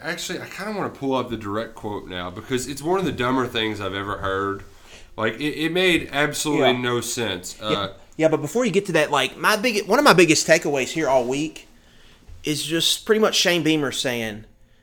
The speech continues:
Speaker 2: you know, two years ago, Lincoln Riley just came out and goes, "We're running twelve personnel because that's the best way to do it." And you look in the N F L right now, that's, that's becoming the most po-, popular personnel grouping. Like, I think that's where the game is going. Um,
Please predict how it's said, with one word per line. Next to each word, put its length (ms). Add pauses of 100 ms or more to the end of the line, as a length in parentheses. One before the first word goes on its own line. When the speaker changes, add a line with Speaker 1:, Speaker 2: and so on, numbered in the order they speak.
(140)
Speaker 2:
you 100
know, 400
two 160
years 280
ago, 440 (460)
Lincoln 300
Riley 300
just 280
came 220
out 160
and 100
goes, 240
"We're 80
running 220
twelve 220
personnel 500
because 240
that's 200
the 80
best 240
way 140
to 60
do 200
it." 240 (360)
And 100
you 80
look 160
in 80
the 120
N 80
F 120
L 140
right 160
now, 140
that's, 220
that's 340
becoming 300
the 80
most 220
po-, 240 (220)
popular 340
personnel 460
grouping. 380 (340)
Like, 160
I 60
think 260
that's 360
where 240
the 100
game 260
is 100
going. 380 (460)
Um, 340